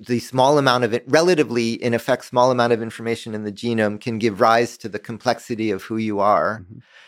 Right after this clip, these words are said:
Speaker 1: And, and that, that, that's where it, what resides is this molecular intelligence, which is first how to describe you,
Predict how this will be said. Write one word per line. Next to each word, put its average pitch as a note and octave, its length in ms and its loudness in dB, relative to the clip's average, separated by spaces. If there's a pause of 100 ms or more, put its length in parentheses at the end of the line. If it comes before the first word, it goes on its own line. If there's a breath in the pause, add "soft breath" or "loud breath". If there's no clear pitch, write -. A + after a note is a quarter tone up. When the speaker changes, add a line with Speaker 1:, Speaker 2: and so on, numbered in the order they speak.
(280 soft breath)
Speaker 1:
And, B2 280 0
and C3 200 2
that, C#3+ 260 2
that, C#3 420 2
that's D3 420 0
where C3+ 640 -2 (1040)
it, - 160 -10 (140)
what C3 280 -4
resides C3+ 760 0
is A#2 200 -4
this A#2+ 200 -8
molecular B2 580 0
intelligence, G#2+ 1040 -4 (540)
which C3+ 240 0
is B2+ 140 0
first D#3 320 2
how C#3 140 4
to C3 120 -2
describe C3 540 2
you, F#2 400 -6